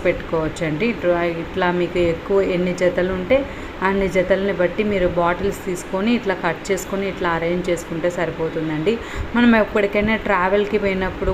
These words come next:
కూడా ఇది బాగుంటుందండి. ట్రావెల్‌కి పోయినప్పుడు కూడా మనం దీంట్లో పెట్టేసుకొని తీసుకొని వెళ్ళాము అని అంటే గాజులు కూడా సేఫ్గా ఉంటాయండి, బాగుంటుంది. తప్పకుండా మీరు ఒకసారి ట్రై చేయండి. ట్రై చేసి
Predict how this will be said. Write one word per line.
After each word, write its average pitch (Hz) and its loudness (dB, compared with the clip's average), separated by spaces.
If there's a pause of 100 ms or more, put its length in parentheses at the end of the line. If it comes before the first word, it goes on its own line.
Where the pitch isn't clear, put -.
కూడా 208 2 (120)
ఇది 185 -2 (140)
బాగుంటుందండి. 180 2 (100)
ట్రావెల్‌కి 180 0
పోయినప్పుడు 175 -2
కూడా 202 -2
మనం 180 0 (360)
దీంట్లో 202 2
పెట్టేసుకొని 202 0
తీసుకొని 190 0
వెళ్ళాము 175 2
అని 170 0
అంటే 170 2 (140)
గాజులు 175 0
కూడా 180 2 (140)
సేఫ్గా 170 0 (100)
ఉంటాయండి, 156 -2 (140)
బాగుంటుంది. 165 0 (1400)
తప్పకుండా 185 0
మీరు 180 4
ఒకసారి 165 -2
ట్రై 165 2 (140)
చేయండి. 170 2 (100)
ట్రై 175 2 (140)
చేసి 185 -2